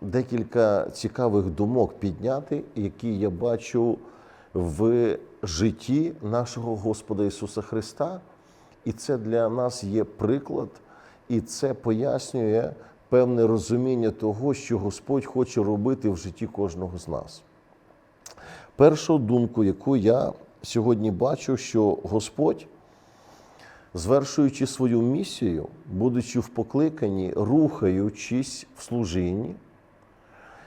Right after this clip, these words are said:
він бачив навколо себе людей. Дуже важливо, коли ти сьогодні, як Господь, рухаєшся в покликанні, звершуєш своє служіння,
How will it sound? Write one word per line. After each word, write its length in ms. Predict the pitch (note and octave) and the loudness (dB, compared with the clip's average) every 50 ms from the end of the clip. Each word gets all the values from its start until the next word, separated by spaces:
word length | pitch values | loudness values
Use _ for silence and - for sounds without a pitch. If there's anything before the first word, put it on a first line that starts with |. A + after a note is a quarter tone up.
| - - | -12 -8
він 420 | - D#2+ D2+ G#2 C#3 D#3 - - - | -8 -4 0 0 0 0 0 -2 -2
бачив 600 | C3 F#2+ F2+ C3+ C#3 C#3 C#3+ - - C3+ C3 G#2 | 0 6 8 8 8 8 6 2 2 2 4 4
навколо 540 | G#2 A2+ A#2+ B2 A2 G#2 - A2+ G#2 G2+ G2+ | 6 4 4 2 2 0 0 0 2 2 0
себе 420 | - - - G#2+ G#2 F#2 E2 F2+ | -2 -2 -2 -2 -2 0 -2 -2
людей. 460 | F2 F2+ F2+ E2 - - C#2+ - A#1 - E2+ F#2 | -2 -2 -4 -6 -6 -8 -8 -8 -8 -10 -6 -4
Дуже 360 | A2+ A2 F2+ F2 G#2 G#2+ - - - | -4 -4 -2 0 0 0 0 -2 -4
важливо, 600 | G2 G#2 G#2+ F#2+ G#2+ A#2+ C#3+ D3 A#2+ G2 G2+ G#2+ | -6 -6 -4 -4 -2 0 2 4 4 4 4 2
коли 300 | G#2+ - A2 A#2 B2+ B2 | 4 4 4 6 6 4
ти 240 | B2 - C3+ C3 B2 | 4 2 0 0 0
сьогодні, 640 | - - A2+ G#2+ G#2 G#2 G2+ F2+ E2+ G2+ A2 A#2 - - - - - - - - _ - | 0 -4 -4 -2 2 2 2 2 0 -4 -4 -6 -6 -10 -14 -20 -20 -20 -20 -18 _ -2
як 180 | - A2 - | 0 0 0
Господь, 560 | F#2 F2 A2+ A2 - - - A#2 G#2+ F#2+ - | 0 -2 -4 -6 -6 -4 0 0 0 0 0
рухаєшся 580 | G#2+ A#2+ C#3 C#3 C#3 D#3 B2+ A#2 A#2+ A2+ - A2 | 0 0 0 0 2 2 2 2 2 0 -2 -4
в 60 | G2+ | -4
покликанні, 760 | - - A#2 A2+ - A2+ G#2 G2+ G2 F#2+ - G2+ G2 G2 G2+ | -4 -6 -6 -4 0 2 2 2 2 0 -2 -2 -2 -2 -2
звершуєш 760 | F#2+ E2+ F2 G#2+ B2+ C3+ C3+ C3 G#2+ - - - G#2 G2+ - - | -2 -2 2 4 6 8 8 6 4 2 -2 0 0 0 0 -2
своє 280 | - F#2+ G2+ G2+ G2+ | -2 0 2 2 0
служіння, 760 | G2 - - G2+ G#2 G#2 F2+ G2 G2+ G2+ G2+ G#2+ A#2 C3+ - | -2 -4 -10 -10 -8 -8 -6 -4 -4 -4 -4 -4 -6 -8 -12